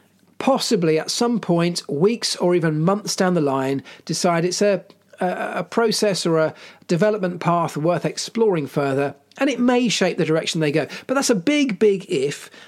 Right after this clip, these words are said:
because it has to fit in with the concept of their car existing. It has to be something that they can do within the time frames and budgets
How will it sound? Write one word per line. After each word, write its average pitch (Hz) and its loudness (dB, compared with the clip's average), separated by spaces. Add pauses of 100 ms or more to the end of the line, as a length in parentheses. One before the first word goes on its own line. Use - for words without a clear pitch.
because 180 0
it 185 2
has 180 2
to 202 0
fit 226 0
in 214 2
with 185 -2
the 170 0
concept 226 0
of 165 2
their 180 2
car 170 2
existing. 151 -2 (400)
It 180 -2
has 185 0
to 202 0
be 185 2
something 190 0
that 190 -2
they 180 -2
can 185 0
do 220 2
within 196 2
the 175 -2
time 214 0
frames 202 0
and 180 0
budgets 185 0